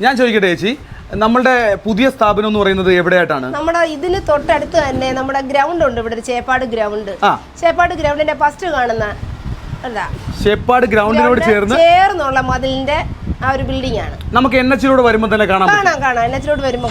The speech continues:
Speaker 2: കാണാം.
Speaker 1: നമ്മുടെ ഒരു വീട് പോലെ തന്നെയാണ്. വാ, കേറ്. അപ്പൊ ഇതിനകത്ത് അത്യാവശ്യം ആൾക്കാർക്ക് ഒരുപാട് പേർക്ക് ഇരുന്ന് കഴിക്കാനുള്ള സെറ്റപ്പ് ഉണ്ട്. ദേ ഇത് കണ്ടില്ലേ, ഇതിന്റെ പരിപാടിയൊക്കെ നടന്നുകൊണ്ടിരിക്കുകയാണ്. അടുത്ത ദിവസം ഇത് ഓപ്പൺ ആവും. ഏ, അപ്പോഴ്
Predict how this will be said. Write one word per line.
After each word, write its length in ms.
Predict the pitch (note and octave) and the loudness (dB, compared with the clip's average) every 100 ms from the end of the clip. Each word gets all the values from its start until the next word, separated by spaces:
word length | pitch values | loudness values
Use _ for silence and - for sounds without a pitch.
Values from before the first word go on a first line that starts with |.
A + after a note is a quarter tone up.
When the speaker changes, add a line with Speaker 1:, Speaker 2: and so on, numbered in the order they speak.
| G#3+ | -4
Speaker 2:
കാണാം. 200 | F#3 E3+ _ _ - | -4 -6 _ _ -8
Speaker 1:
നമ്മുടെ 200 | A#3 B3 A3+ | 0 2 2
ഒരു 80 | G#3+ | 2
വീട് 200 | A3 A#3+ A#3 | 0 2 4
പോലെ 140 | G#3+ F#3 | 4 2
തന്നെയാണ്. 260 | E3 C3+ C#3+ | 0 -2 -2
വാ, 60 | D#3+ F3+ | 0 0
കേറ്. 180 | D#3 - - _ _ _ - - - - - _ _ _ D#3 | -2 -4 -16 _ _ _ -20 -20 -20 -20 -20 _ _ _ -2
അപ്പൊ 100 | F3+ G3 | 0 2
ഇതിനകത്ത് 400 | A3+ A#3+ F#3+ G#3+ A3+ - | 2 2 2 0 -2 -6
അത്യാവശ്യം 500 | D#3+ A3 A3 G#3+ A3+ A#3 - - D#3+ | -2 2 2 2 -2 -2 -12 -6 0
ആൾക്കാർക്ക് 400 | F#3+ G3+ A3+ G3 G3+ | 0 0 -2 0 0
ഒരുപാട് 340 | G3+ A#3 A#3+ G#3+ | 2 2 2 0
പേർക്ക് 220 | G3 F3+ | -2 -4
ഇരുന്ന് 220 | F#3+ G3+ F#3+ | -4 -2 -2
കഴിക്കാനുള്ള 440 | F3 F3 F#3 F3 E3+ | -2 0 0 0 -2
സെറ്റപ്പ് 260 | D#3+ F3 D3+ | -2 -4 -4
ഉണ്ട്. 140 | C#3 F#3+ - - - | -6 -8 -12 -20 -10
ദേ 80 | E3 F3+ - - - | -8 -8 -10 -20 -10
ഇത് 60 | E3+ | -4
കണ്ടില്ലേ, 280 | F3+ D#3 C3 B2+ - - - - - - - | -2 -4 -6 -12 -20 -20 -20 -20 -20 -20 -12
ഇതിന്റെ 180 | E3 A3 A3 | -6 -4 0
പരിപാടിയൊക്കെ 500 | F#3+ G#3 B3 C4 A#3+ A3+ | 2 2 2 2 2 0
നടന്നുകൊണ്ടിരിക്കുകയാണ്. 680 | G#3+ A3+ G#3+ G3 F3 F3 - - F3+ | 0 -2 0 0 0 -2 -4 -2 0
അടുത്ത 260 | G3 - C#4 | 0 2 4
ദിവസം 280 | A3 - C4 - - G3 | 4 0 -4 -6 -8 0
ഇത് 80 | G3+ | 0
ഓപ്പൺ 180 | F#3+ F#3+ | 0 -2
ആവും. 120 | B2 - - - D#3+ | -4 -8 -14 -12 -4
ഏ, 40 | C4 - - - - - - F#3 | -4 -6 -16 -20 -20 -20 -6 -2
അപ്പോഴ് 240 | A3 C4 | 2 2